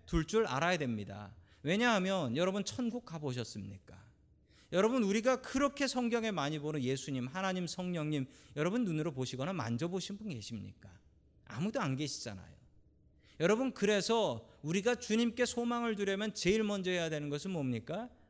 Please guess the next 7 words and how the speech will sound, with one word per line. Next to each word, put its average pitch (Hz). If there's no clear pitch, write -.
믿음이 226
있어야 135
됩니다. 95
여러분, 180
믿음과 214
소망이 214
있으면은 180